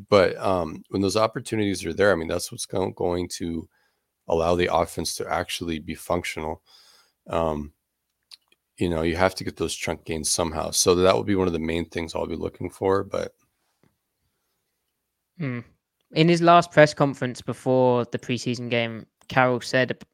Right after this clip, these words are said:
Speaker 2: his, his praise about Locke was really glowing compared to Geno. And now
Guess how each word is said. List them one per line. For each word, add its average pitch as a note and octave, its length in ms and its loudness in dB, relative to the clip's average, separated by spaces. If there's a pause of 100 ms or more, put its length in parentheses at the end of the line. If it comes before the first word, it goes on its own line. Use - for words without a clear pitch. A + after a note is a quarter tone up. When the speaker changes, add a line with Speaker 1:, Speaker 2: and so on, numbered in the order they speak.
(300)
Speaker 2:
his, B2 160 -4 (180)
his C3+ 120 -2
praise C#3+ 380 6
about C3+ 240 6
Locke B2+ 340 0
was B2 160 -10
really B2 720 0
glowing B2 540 0
compared C3 580 2
to - 100 -14
Geno. B2 640 -6
And C3 120 -8
now B2+ 340 0